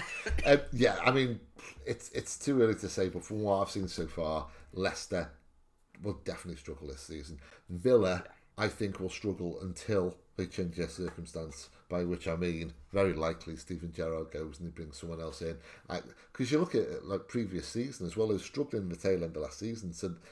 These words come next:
Speaker 1: three wins from seventeen now for Villa. Um, if it wasn't the fact that he's this superstar boss, you know, if he was kind of, um, if he'd been plucked from kind of Portugal, let's say, and was, you know, barely known in this country,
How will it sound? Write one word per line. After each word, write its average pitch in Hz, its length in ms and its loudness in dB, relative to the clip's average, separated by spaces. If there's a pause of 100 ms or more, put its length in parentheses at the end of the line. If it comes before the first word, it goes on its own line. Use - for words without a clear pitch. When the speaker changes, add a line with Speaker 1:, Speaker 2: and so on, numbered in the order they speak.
(140)
Speaker 1:
three 143 320 2
wins 123 300 2
from 98 100 -8
seventeen 104 640 -2
now 82 160 -4
for 82 140 -12
Villa. 71 340 -4 (600)
Um, 92 340 -2 (320)
if - 120 -6
it 120 120 -4
wasn't 131 300 -2
the - 60 -4
fact - 220 -2
that - 120 -16
he's 90 160 -8
this 95 240 -6 (240)
superstar 98 800 -2
boss, - 460 -2 (400)
you 101 120 -2
know, 85 160 2
if 92 180 -4
he 110 100 -2
was 107 180 -2
kind 95 240 -2
of, 90 240 0
um, 82 360 0 (580)
if - 120 -12
he'd 90 140 -4
been 92 160 -4
plucked - 400 -6
from 85 240 -6
kind 87 220 -4
of 82 160 -6
Portugal, 107 440 0
let's 73 200 -8
say, 85 240 0 (300)
and 87 160 -4
was, 85 180 -2 (300)
you 98 100 -2
know, 87 40 0
barely 87 420 -2
known 87 300 0
in 80 60 -6
this 80 160 -8
country, 73 480 -10